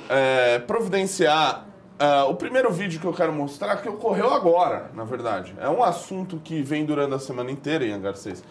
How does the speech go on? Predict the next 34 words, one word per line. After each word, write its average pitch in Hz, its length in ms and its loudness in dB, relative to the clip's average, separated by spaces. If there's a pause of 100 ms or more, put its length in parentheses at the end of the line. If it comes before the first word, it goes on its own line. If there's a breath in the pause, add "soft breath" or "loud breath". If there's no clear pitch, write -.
(260 loud breath)
que - 80 -6
é 202 80 -2
sobre 202 260 -4
as 190 140 -2
invasões 196 680 -2
de 180 140 -6
terra 156 560 0
do 147 200 0
M 170 160 -2
S 170 220 -4
T. 120 260 -2 (260 loud breath)
O - 80 -2
M 285 120 0
S 190 180 2
T 196 100 -2
chegou 196 320 2
a 208 60 4
marcar 247 380 4
uma 302 160 2
coletiva 330 540 0
pra 330 160 -2
anunciar 320 720 0 (280 loud breath)
que, 320 100 -6
basicamente, 220 600 0
esse - 140 -10
mês 165 200 2
de 185 80 -2
abril 185 260 0
será 202 280 0
o 233 80 -2
mês 185 260 0
das 185 200 -2
invasões, 151 720 0
o 131 280 -6